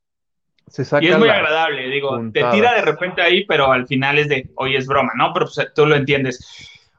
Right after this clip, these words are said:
Speaker 2: Bueno, ahora sí nos vamos con Maribel Guardia, qué fue lo que dijo, qué fue lo que le comentaron, qué fue lo que platicó. Bueno,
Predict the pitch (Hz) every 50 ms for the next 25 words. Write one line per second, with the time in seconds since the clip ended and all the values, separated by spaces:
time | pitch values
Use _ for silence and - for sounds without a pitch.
0 | _ _ - 156 170 294 285 285 302 330 339 403 381 359 359 359 339 311 311 311
1 | 330 330 320 - - 247 233 226 226 220 220 208 202 202 214 233 233 226 214 220
2 | 220 220 208 185 175 165 170 185 180 - 190 196 202 196 - 220 208 202 196 190
3 | - - - 156 156 175 185 185 - 202 196 196 190 180 - 190 180 175 170 160
4 | 156 151 139 139 131 - 139 139 139 135 151 160 160 160 156 147 160 147 147 156
5 | 151 143 139 - 147 139 151 156 156 185 190 - 247 254 - - _ _ - 156
6 | 165 156 131 -